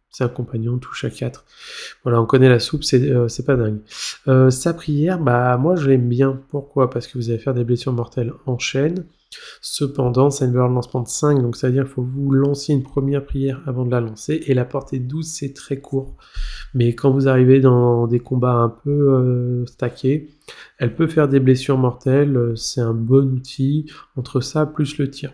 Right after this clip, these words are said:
Cependant, ce qui fait que Yonus, euh, est bon de mon point de vue, c'est que vu qu'il est prêtre de niveau deux, vous allez pouvoir stocker des prières, donc par exemple la prière soin que vous stockez, et ensuite lancer par exemple, euh, une transloc améliorée pour mettre moins un touche à l'unité qui est transloc,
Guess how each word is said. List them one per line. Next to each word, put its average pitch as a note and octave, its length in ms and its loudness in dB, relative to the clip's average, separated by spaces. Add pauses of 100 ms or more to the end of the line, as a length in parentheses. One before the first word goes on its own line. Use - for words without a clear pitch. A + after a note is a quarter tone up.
Cependant, C3+ 640 -2
ce C3 140 -12
qui C3 100 -6
fait C#3 180 -2
que C3 180 -4
Yonus, C3 440 -2 (100)
euh, A2+ 200 -6
est - 20 -8
bon C3 360 -4 (320)
de A#2 120 -4 (540)
mon A#2+ 140 0
point A#2+ 220 0
de A2+ 60 -2
vue, D#3+ 220 0 (380)
c'est - 180 -2
que A2+ 60 -6
vu F3 120 -4
qu'il D3+ 200 -2
est C3+ 60 0
prêtre D3 320 -4
de C#3+ 80 0
niveau C3+ 260 2
deux, C#3+ 220 4
vous B2+ 180 2
allez A#2+ 140 2
pouvoir C3 440 -2
stocker C#3+ 520 -4
des B2+ 160 0
prières, C3 480 -2
donc A2+ 160 -12
par C3 100 -10
exemple G#2+ 160 -12
la B2 60 -4
prière A2+ 320 -8
soin B2+ 180 -8
que A#2+ 60 -8
vous A#2 80 -10
stockez, D3 500 -6 (400)
et C3 80 2
ensuite D#3+ 460 -2
lancer C3 360 0
par D3 180 0
exemple, C3+ 420 0
euh, B2 120 2
une C3 140 0
transloc C3+ 540 -2
améliorée B2 500 2
pour C3 160 -8
mettre A#2+ 200 -4
moins C3 200 0
un C3 80 2
touche B2+ 300 -6
à B2+ 60 0
l'unité A#2+ 420 -6
qui - 140 -12
est B2 40 -8
transloc, - 480 -8